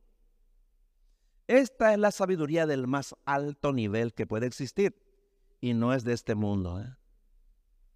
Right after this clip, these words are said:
Esta es sabiduría del cielo, hermano. Es la sabiduría que está en Cristo y que Dios nos quiere dar a nosotros.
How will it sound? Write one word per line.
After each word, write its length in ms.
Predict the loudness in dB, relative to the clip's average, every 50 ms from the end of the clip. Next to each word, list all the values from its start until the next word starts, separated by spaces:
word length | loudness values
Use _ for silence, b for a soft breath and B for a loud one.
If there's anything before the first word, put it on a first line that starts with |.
| _
Esta 120 | _ -6 -4
es 60 | 0
sabiduría 400 | 0 0 2 2 2 2 2 2
del 160 | 2 0 -2
cielo, 300 | -4 -2 -2 -2 -2 -4
hermano. 260 | -8 -10 -12 -12 -14 _ _ _ _ _ _ _ _ _ _ -20 -20 _ _ _ _ _ _ _ _ _ _ _ _ _ _ _ _
Es 160 | -2 -2 2
la 120 | 2 0 0
sabiduría 540 | 2 0 0 0 2 0 0 0 0 -2
que 100 | -2 -4
está 420 | -6 -6 -6 -4 -2 -2 -2 -2 -4
en 220 | -4 -4 -4 -4 -2
Cristo 560 | 0 0 0 0 -2 -6 -14 -14 -14 -14 _ _ _ _ _ _ _ _ _ _ _ _ _ _ _ _
y 120 | -10 -8
que 160 | -4 -2 -2 0
Dios 200 | 0 0 0 0
nos 160 | 0 -2 -2
quiere 220 | -2 0 0 0
dar 140 | 0 0 0
a 60 | 0
nosotros. 720 | 0 -2 -2 -2 -4 -4 -4 -4 -8 -10 -10 -14 -18 -20